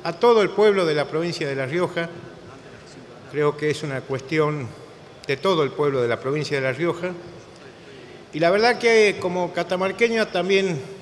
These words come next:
a nosotros nos pegó muy duro esta,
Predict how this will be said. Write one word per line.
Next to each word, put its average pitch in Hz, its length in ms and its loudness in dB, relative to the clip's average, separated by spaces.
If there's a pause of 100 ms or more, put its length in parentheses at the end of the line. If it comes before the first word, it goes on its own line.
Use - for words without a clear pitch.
(220)
a 143 60 -10
nosotros 185 420 -2
nos 165 140 -2
pegó 175 340 0
muy 190 180 0
duro 180 400 4 (1900)
esta, 139 680 0